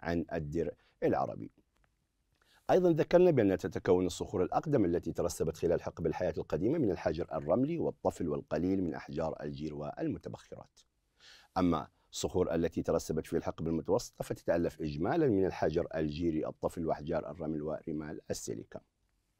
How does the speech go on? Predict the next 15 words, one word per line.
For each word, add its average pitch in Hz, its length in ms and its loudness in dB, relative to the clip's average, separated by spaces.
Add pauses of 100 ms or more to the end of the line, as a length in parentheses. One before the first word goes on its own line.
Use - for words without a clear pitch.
(840)
أيضا 165 240 6
في 160 220 2
الرف 127 280 2
العربي 113 480 2
أعزائي 80 280 0
الطلبة 80 400 -2
ذكرنا 78 360 -4
فيما 82 300 -4 (260)
تتكون 135 580 0
صخور 95 300 -4
حقب - 260 -4
الحياة 80 280 -2
الحديثة 78 340 -6
من 80 120 -6
أحجار 80 460 -2